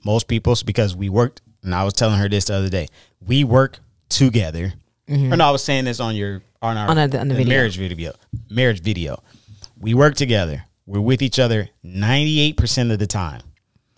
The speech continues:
Speaker 2: Yes, we're with each other
Speaker 1: Uh,
Speaker 2: a lot.
Speaker 1: You know, those moments where I wanna leave the house just to get a breath of fresh air or whatever, go to the coffee shop and edit just to change scenery, 'cause that's me.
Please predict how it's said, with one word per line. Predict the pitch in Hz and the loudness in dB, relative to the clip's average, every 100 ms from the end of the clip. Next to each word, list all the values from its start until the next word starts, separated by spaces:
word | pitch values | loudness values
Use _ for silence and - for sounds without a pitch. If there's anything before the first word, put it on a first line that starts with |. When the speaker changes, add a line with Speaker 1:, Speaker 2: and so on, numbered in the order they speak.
| _ | _
Speaker 2:
Yes, | 147 - - - - - | -8 -6 -4 -6 -8 -4
we're | 147 | 0
with | 135 131 | 0 0
each | 127 | 0
other | 117 | 0
Speaker 1:
Uh, | 117 | 0
Speaker 2:
a | |
lot. | 113 104 - - - _ _ _ _ _ _ | 0 0 -4 -18 -20 _ _ _ _ _ _
Speaker 1:
You | - 110 | -2 0
know, | 101 | 0
those | 98 120 | 0 2
moments | 127 135 139 | 4 4 2
where | 110 117 | 2 2
I | |
wanna | 151 139 | 2 2
leave | 117 131 131 | 0 0 2
the | |
house | 123 139 131 - | 4 6 4 0
just | 113 127 | -4 -4
to | 117 | -4
get | 117 | -6
a | 95 | -2
breath | 123 117 | 0 0
of | 104 | 0
fresh | 123 - | 0 2
air | 120 120 | 2 2
or | 104 | 2
whatever, | 110 120 117 | 2 2 0
go | 98 120 | 2 0
to | 123 | 2
the | 117 | -4
coffee | - 120 127 | 0 2 2
shop | 113 113 104 | 2 2 2
and | 104 | 2
edit | 107 101 92 _ _ - | 0 0 -2 _ _ -4
just | 120 - | -2 0
to | 110 | -4
change | - 131 127 120 | -4 0 2 0
scenery, | 104 147 139 107 98 - - - | 0 0 0 0 -4 -8 -18 -6
'cause | 117 | -2
that's | 123 135 139 | 0 -2 0
me. | 165 139 | 2 2